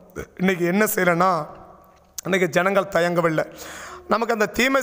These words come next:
செய்யறவங்கலாம் யாருன்னு சொல்லி பார்த்தீங்கன்னா, நம்மோடு நெருங்கி பழகினவங்க, இல்லோட நம்மோடு கூட நெருங்கின உறவுல இருக்கிறவங்க.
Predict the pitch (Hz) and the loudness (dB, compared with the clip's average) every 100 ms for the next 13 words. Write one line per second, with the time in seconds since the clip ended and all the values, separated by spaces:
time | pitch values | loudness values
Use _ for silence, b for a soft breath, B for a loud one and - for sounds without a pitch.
0 | 254 226 233 220 220 233 254 226 180 185 | 4 4 4 4 4 6 6 4 2 2
1 | 208 214 196 190 - 180 180 185 175 185 | 2 0 2 2 2 0 0 2 2 2
2 | 151 - - 165 185 208 190 170 190 190 | -2 -6 -2 2 4 4 4 4 2 4
3 | 190 156 - 165 175 175 175 165 165 175 | 2 2 0 0 2 0 0 2 2 0
4 | - - B B B B - 190 202 175 | -2 -14 B B B B 0 2 4 2
5 | 175 196 220 214 202 190 165 180 208 202 | 2 4 4 2 2 2 4 2 2 2
6 | 180 156 180 196 185 170 - 170 170 165 | 2 2 2 2 2 0 0 2 2 2
7 | 175 | 2